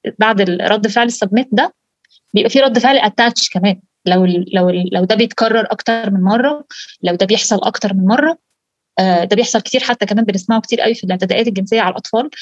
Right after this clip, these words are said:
لو الشخص اللي بيعتدي عليهم كان بيعتدي عليهم، آه، أكتر من مرة، فبعد كده بيتحول لاتاتشمنت، بيتحول لأن الشخص ده هو اتاتشد ليه، متعلق بيه، حتى لو كان بيتألم في العلاقة الجنسية، أو حتى لو كان،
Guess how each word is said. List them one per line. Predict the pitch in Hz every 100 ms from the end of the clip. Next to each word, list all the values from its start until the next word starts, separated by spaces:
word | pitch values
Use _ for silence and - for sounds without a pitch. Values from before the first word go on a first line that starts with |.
| - -
لو | - 196 208 196 -
الشخص | - 196 - 226 -
اللي | 208
بيعتدي | 185 180 208
عليهم | 220 208 247
كان | 202 233 240
بيعتدي | 196 190 214 220
عليهم، | 208 233 202 _ _ -
آه، | 190 185
أكتر | 247 - 208
من | 202
مرة، | 226 277 349 _ - - _
فبعد | - 214 208 _ 185 220 220
كده | 233 285
بيتحول | 247 226 233 262 285 277
لاتاتشمنت، | 240 196 - 220 - 185 175 _
بيتحول | 190 - 226 240 247
لأن | 220 202
الشخص | 196 - 226 -
ده | 214 254 _ _ _ _ 185
هو | 208 233 214 -
اتاتشد | 196 240 247 - 180
ليه، | 190 185 _
متعلق | 202 196 185 226 214 185
بيه، | 185 180
حتى | - 254 285 - 208
لو | 196 277 294 - _ _
كان | - 247
بيتألم | 247 220 220 208 226
في | 202
العلاقة | 180 190 208
الجنسية، | 190 185 185 185 -
أو |
حتى | 196 247 240 220
لو | 220
كان، | 226 233 240